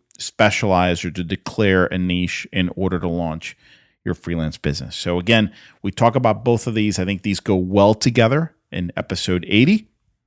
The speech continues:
and episode sixteen. All right, moving on to this next one, which is episode fifty-eight,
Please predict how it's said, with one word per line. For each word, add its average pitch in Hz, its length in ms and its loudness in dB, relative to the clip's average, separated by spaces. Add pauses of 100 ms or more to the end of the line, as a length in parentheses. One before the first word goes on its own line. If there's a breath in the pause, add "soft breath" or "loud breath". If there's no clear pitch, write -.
(120)
and 87 200 0
episode 80 600 -2 (100)
sixteen. - 580 -8 (1800)
All 151 80 4
right, 170 100 6
moving 202 320 6
on 151 320 0
to 131 460 0
this - 480 -2 (320)
next 135 400 2
one, 87 260 0
which 101 220 -2
is 98 160 -2
episode 113 720 2 (560 loud breath)
fifty-eight, 113 880 4